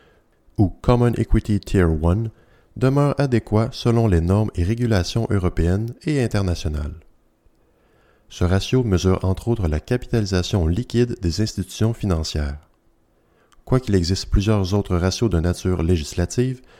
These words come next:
le C E T un est celui couvrant le plus près les postes de liquidité. Ce ratio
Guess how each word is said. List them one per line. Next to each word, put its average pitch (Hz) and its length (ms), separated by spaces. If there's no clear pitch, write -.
le 87 100
C 139 240
E 127 80
T - 280
un 120 180
est 98 100
celui 123 360
couvrant 104 280
le 87 140
plus - 180
près 127 360
les 90 160
postes - 320
de 85 80
liquidité. 87 680
Ce - 180
ratio 127 420